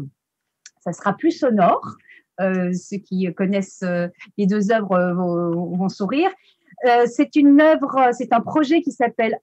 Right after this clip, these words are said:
Out of Mind. Vous l'avez vu sur le petit carton, euh, d'introduction,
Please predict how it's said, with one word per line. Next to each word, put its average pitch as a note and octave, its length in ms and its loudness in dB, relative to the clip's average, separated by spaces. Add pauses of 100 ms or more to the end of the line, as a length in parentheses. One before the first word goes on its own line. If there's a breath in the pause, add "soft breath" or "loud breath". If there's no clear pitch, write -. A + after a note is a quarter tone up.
Out C4+ 160 0
of A3 240 -4
Mind. B3+ 420 2
Vous G3+ 100 -4
l'avez F#3+ 280 0
vu G3+ 160 -2
sur G3 160 -6
le F#3 120 0
petit F3+ 260 -10
carton, G3 720 -2
euh, D#3 600 -4
d'introduction, F#3 640 -2